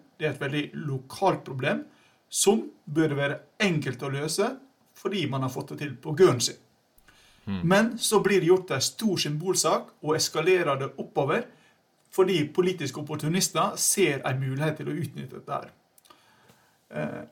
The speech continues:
Speaker 1: og dette er nok en modell som vi vil se mye av etter hvert som Brexit fortsetter og fortsetter og fortsetter og fortsetter i de neste ti åra. Så her er det bare å feste setebelter. Dette blir en lang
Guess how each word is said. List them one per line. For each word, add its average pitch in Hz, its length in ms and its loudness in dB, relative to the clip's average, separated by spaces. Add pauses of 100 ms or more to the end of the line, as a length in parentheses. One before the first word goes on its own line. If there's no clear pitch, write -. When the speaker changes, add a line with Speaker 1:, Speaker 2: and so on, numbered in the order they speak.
(120)
Speaker 1:
og 180 240 6 (140)
dette 185 480 0
er 214 240 4
nok 139 240 -2
en 147 160 -4
modell 175 320 2 (100)
som 208 340 2
vi 226 180 0 (100)
vil 220 240 -2 (100)
se 214 140 -6 (100)
mye 202 540 0
av 233 160 0
etter 202 180 -8
hvert 196 240 -8
som 175 200 -4 (120)
Brexit 170 480 -2
fortsetter 160 800 -4
og - 140 -14
fortsetter 160 580 -4 (160)
og 139 80 -10
fortsetter 156 560 -4
og - 220 -4
fortsetter 151 420 -2 (160)
i 156 320 -8
de 147 240 -2
neste 151 320 -2
ti 147 160 -2
åra. 151 320 2
Så 190 220 2 (640)
her 196 180 2
er 180 80 2
det 156 80 -2
bare 165 300 4 (100)
å 147 160 2
feste 156 480 -6
setebelter. 175 760 0
Dette 156 420 -10
blir 196 320 -6
en 175 240 -4
lang 165 240 0